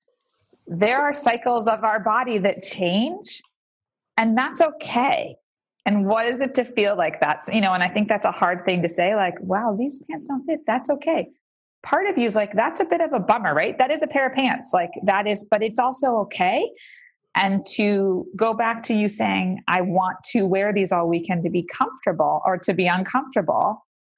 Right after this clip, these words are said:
My question to, would, to you and to lots of other people who would probably think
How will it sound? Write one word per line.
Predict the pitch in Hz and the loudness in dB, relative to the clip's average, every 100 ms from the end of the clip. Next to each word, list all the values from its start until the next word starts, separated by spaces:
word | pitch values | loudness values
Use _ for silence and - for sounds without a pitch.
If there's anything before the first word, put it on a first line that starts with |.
| _ _ | _ _
My | 180 196 | 0 2
question | - 214 - 185 | 2 0 0 0
to, | 185 165 170 - | 2 -2 -8 -2
would, | 185 170 - - - | 0 0 -6 -12 -2
to | 190 | 2
you | 185 294 220 185 | 2 2 2 0
and | 214 175 | 0 -2
to | 190 | 0
lots | 185 190 202 | 2 0 0
of | 196 | 0
other | 190 196 | 0 0
people | 202 180 180 185 | -2 0 0 2
who | |
would | 180 170 | 0 -2
probably | - 170 185 196 | -2 0 0 -2
think | 202 202 | -4 -6